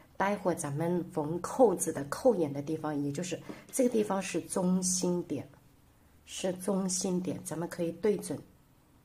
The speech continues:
底下的这个大概的中心点的位置。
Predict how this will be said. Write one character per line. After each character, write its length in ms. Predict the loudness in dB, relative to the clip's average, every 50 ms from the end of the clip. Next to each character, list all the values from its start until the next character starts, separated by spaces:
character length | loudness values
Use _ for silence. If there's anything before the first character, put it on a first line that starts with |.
| -20 -10 -6
底 180 | -4 -4 -4
下 340 | -2 0 2 2 2 2 2
的 140 | 0 -4 -6 -6
这 100 | -8 -8
个 100 | -8 -8
大 220 | -8 -8 -8 -8
概 160 | -6 -6 -6 -6
的 100 | -6 -8
中 260 | -8 -8 -8 -6 -6
心 240 | -4 -4 -6 -6 -6
点 200 | -6 -8 -8 -8
的 80 | -8 -8
位 140 | -6 -8 -6 -8
置。 200 | -10 -12 -12